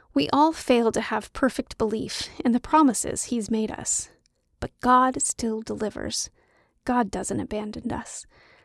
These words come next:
God will still provide the miracles we need. Sometimes we, it certainly feels like we're surrounded by a rebellious, faithless people, right? But there's a lesson here for us in those times. Sometimes when God's about to move,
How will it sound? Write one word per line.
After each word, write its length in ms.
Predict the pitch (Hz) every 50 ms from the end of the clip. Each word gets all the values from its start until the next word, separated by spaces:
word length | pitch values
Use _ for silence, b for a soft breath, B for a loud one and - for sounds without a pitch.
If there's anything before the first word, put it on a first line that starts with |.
| b b b
God 340 | - 269 269 285 294 277 -
will 80 | 254
still 280 | - - - 277 269 269
provide 500 | - - 277 247 247 220 202 202 247 -
the 100 | - 233
miracles 680 | 226 240 277 285 269 214 - - - - - - - - - -
we 100 | 247 247
need. 380 | 254 254 226 214 214 - 233 B B B B B B B B B B B B B B
Sometimes 680 | - - 392 453 480 - - 370 359 349 349 339 - - -
we, 260 | - 311 311 311 302 - -
it 120 | 285 -
certainly 380 | - - - - - 294 262 -
feels 340 | - - 262 247 240 220 240
like 140 | 214 -
we're 80 | - 220
surrounded 580 | 214 - - 220 214 226 226 233 233 226 220 190
by 200 | 208 208 208 214
a 140 | - 190 - -
rebellious, 680 | 262 202 - - 220 226 240 220 214 208 202 - -
faithless 640 | - _ - 254 240 233 - - - 214 214 - -
people, 340 | - - 247 226 - - -
right? 300 | 202 214 220 247 - - B B B B B B B B B B B B B
But 140 | - 285 -
there's 200 | 349 427 - - 539
a 60 | 403
lesson 300 | 294 269 - - 277 262
here 200 | 226 247 233 220
for 180 | 214 - - -
us 220 | 202 202 - -
in 80 | 226 214
those 280 | 208 208 208 202 -
times. 540 | - - - - - - 101 - - - - _ b b b b b b b b b b
Sometimes 840 | - - - 302 302 311 294 - 330 320 320 320 320 330 320 - - -
when 220 | - - 247 233 233
God's 320 | 220 220 220 240 240 233
about 320 | - 208 226 226 240 - -
to 120 | - -
move, 460 | 226 226 233 247 262 277 - - -